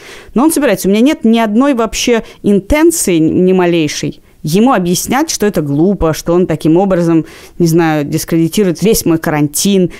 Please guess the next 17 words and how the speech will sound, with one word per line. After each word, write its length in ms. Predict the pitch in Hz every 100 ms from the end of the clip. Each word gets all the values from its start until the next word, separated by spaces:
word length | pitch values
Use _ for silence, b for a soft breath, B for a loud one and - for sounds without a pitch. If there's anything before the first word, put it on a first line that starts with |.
| B
я 180 | 175 160
вот 160 | 156
так 180 | 165 151
стараюсь, 500 | - 156 170 180 165
не 80 | 165
хожу 280 | 165 156 226
к 80 |
родителям, 520 | 190 175 165 156 147 135
а 60 |
ты, 220 | 143 175
значит, 400 | 170 156 151 151
свинья, 360 | - 151 143 147
придешь. 480 | 147 147 127 123 - B B B B B
Мне 180 | 233 277
кажется, 460 | 285 320 403 -
человек 520 | 185 208 208 240 202 -
может 360 | 196 175 185